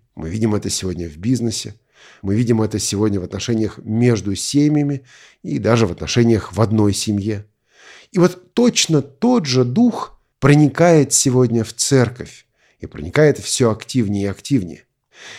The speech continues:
И вот это, друзья мои, и есть мирское. Вы желаете, но не получаете, потому что не того желаете и потому что просите со злыми мотивами, просите эгоистично,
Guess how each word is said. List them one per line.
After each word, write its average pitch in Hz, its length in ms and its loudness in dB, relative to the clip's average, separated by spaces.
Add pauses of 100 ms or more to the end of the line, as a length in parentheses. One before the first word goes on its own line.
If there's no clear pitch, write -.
(120)
И 107 60 -4
вот 127 160 2
это, 151 160 4
друзья 131 340 2
мои, 123 240 2
и - 280 -10
есть 113 600 -2
мирское. 101 680 -2 (960)
Вы 117 220 2
желаете, 127 600 2
но 117 160 2
не 123 140 2
получаете, 123 840 -2 (680)
потому 190 260 0
что - 320 0 (180)
не 156 200 2
того 156 340 0
желаете 147 800 0 (480)
и 113 60 -14
потому 143 280 -2
что 151 180 0
просите 156 680 2
со 139 180 0
злыми 147 400 2
мотивами, 131 800 -2 (380)
просите 156 580 0
эгоистично, 131 1040 -4